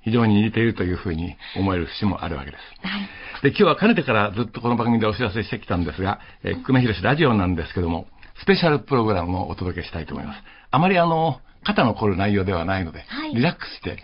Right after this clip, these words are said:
Speaker 1: いつものラジオなんですけど、同じようなお気持ちで楽しんでいただければ、まあ、堀井はいつものように寝ていただければ、
Speaker 2: <laughs> 今日寝たらちょっと大変だと思います。
Speaker 1: それで、いや、やることほとんどないでしょ、今日。
Speaker 2: え？
Speaker 1: やることほとんどないって言ってましたけど。
Speaker 2: そうなんですよ。はい。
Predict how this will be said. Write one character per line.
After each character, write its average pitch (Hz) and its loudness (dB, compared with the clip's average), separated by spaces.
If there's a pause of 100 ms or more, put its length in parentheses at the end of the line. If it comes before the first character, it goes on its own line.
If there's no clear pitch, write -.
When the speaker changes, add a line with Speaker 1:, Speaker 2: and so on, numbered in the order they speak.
(140)
Speaker 1:
い 202 -4
つ 214 2
も 156 6
の 101 4
ラ 117 4
ジ 107 0
オ 95 0
な 90 0
ん 85 -4
で 85 -10
す - -14
け 87 -6
ど、 90 -6
同 123 0 (120)
じ 208 4
よ 190 4
う - 4
な 90 2
お 78 -6
気 - -12
持 82 -6
ち - -16
で - -6 (220)
楽 123 2
し 139 -4
ん 98 2
で 78 -4
い 71 -10
た 82 -8
だ 76 -6
け - -12
れ - -12
ば、 - -20 (180)
ま 101 -4
あ、 - -4
堀 135 4
井 143 6
は 135 4
い 131 -2
つ - -4
も 101 2
の 85 0
よ 90 0
う 78 -4
に 92 -2
寝 98 0
て 120 0
い 101 2
た 101 0
だ 92 -2
け 95 -4
れ 87 2
ば、 - -8 (240)
Speaker 2:
<laughs> - -14
今 117 6
日 101 0
寝 - 4
た - -6
ら 233 -4
ち - -16
ょ 233 -12
っ 220 -14
と 214 -8
大 233 -4
変 220 -2
だ 233 -6
と 214 -10
思 190 -2
い 190 -2
ま 190 2
す。 190 4
Speaker 1:
そ 156 0
れ - -4
で、 165 -4
い - 2
や、 185 6
や - 6
る 247 4
こ 240 0
と 147 0
ほ 160 0
と 180 4
ん - 2
ど 113 0
な 156 2
い - 2
で - -6
し 127 -4
ょ、 123 -2
今 - -12
日。 - -20 (220)
Speaker 2:
え？ 359 0 (140)
Speaker 1:
や 147 2
る 170 0
こ 156 -2
と - -6
ほ 110 -4
と 123 -4
ん - -4
ど 277 2
な 135 2
い 135 4
っ - 0
て 202 -4
言 220 -2
っ - -2
て - -4
ま - -10
し - -10
た 208 -2
け - 2
ど。 196 2
Speaker 2:
そ 185 -2
う - -6
な - -
ん - -8
で 196 -12
す - -12
よ。 202 0
は 196 2
い。 - -6